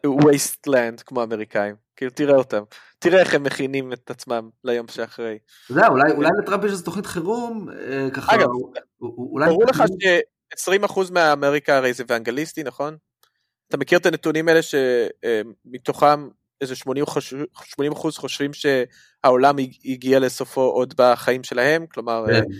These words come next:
Speaker 1: כל הקטע הזה של הרפצ'ר ו-,
Speaker 2: כן,
Speaker 1: וכולי.
Speaker 2: ויום
Speaker 1: אז
Speaker 2: הדין,
Speaker 1: ברור לי,
Speaker 2: כן.
Speaker 1: ברור לי שאם היינו עכשיו יושבים באיזה מגה צ'רץ' באלבמה או
Speaker 2: <laughs>
Speaker 1: בג'ורג'יה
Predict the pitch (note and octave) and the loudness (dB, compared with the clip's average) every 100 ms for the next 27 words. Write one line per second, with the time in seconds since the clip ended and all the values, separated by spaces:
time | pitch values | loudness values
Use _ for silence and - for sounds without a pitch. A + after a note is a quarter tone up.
0 | - _ _ C#3+ C3+ C#3 C#3+ C3+ B2+ A2+ | -18 _ _ -4 -2 -2 -2 -4 -4 -2
1 | A#2 E3+ F#3 E3+ D3+ B2 A2 A2 G#2+ A#2 | 4 4 4 -2 -4 -4 -6 -6 -8 -4
2 | D#3+ C#3+ C#3 B2 B2+ A#2+ D#3+ F3 C#3 C#3+ | 0 0 2 2 2 2 2 4 2 4
3 | F#3+ A3 C#3+ G#2+ G2 - _ - D3+ G3 | 6 6 2 -2 -10 -20 _ -8 2 4
4 | A3+ G#3+ G3 G3 G3 F#3+ F#3 - E3+ E3 | 4 2 0 2 2 0 -2 0 0 0
5 | E3 - E3 E3 D3 C3+ C3 C#3 D#3+ E3 | -4 -4 -4 0 -2 -2 -6 -2 0 0
6 | - C3 B2 - - _ _ _ - B2+ | -2 -2 -2 -6 -20 _ _ _ -10 -2
7 | A#2+ - D3+ C#3 C3 D3 D#3+ C#3+ B2+ B2 | 0 2 2 2 0 0 2 0 -2 -2
8 | F#3 E3 D#3 C#3+ C#3 | 2 2 2 0 -2